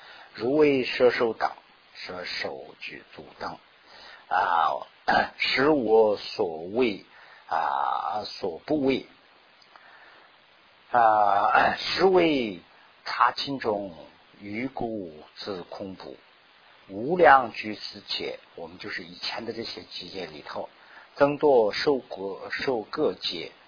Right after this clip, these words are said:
此少及戒力，啊，然未证菩提。然而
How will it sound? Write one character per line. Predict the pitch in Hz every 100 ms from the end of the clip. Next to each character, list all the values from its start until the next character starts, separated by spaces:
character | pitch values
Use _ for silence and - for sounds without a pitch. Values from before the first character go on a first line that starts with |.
| -
此 | - - 123
少 | - 127 101 80
及 | - - 85 85 82 82 78 80 - - - -
戒 | - 147 92
力， | 82 101 - _ _ _ _ _ - - -
啊， | 82 85 76 78
然 | 110 101
未 | 107 135 117 92 80 _ -
证 | 120 98
菩 | - 87
提。 | - 82 - _ -
然 | 95 80
而 | 92 104